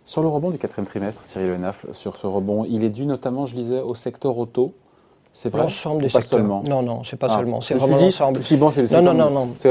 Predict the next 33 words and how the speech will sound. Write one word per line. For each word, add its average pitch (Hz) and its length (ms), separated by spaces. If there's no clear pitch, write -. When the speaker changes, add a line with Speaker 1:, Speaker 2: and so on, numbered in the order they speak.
Speaker 1:
un 123 60
peu 139 100
dangereux 139 240
parce 202 100
que - 40
pour 127 100
le 123 60
coup, 165 120
le, 123 200
l'auto 123 260
Speaker 2:
Non, 151 60
non. 135 60
Speaker 1:
qui 131 100
a 110 40
du 113 120
mal 131 180
en 117 80
Europe 117 320
en 107 80
ce 98 60
début 107 180
d'année, 113 240
je 170 60
me 156 60
suis - 160
dit, 117 120
tiens, 117 180
Speaker 2:
Oui, 143 100
Speaker 1:
euh, 143 40
Speaker 2:
oui, 143 160
tout 143 120
à 131 100
fait. 127 200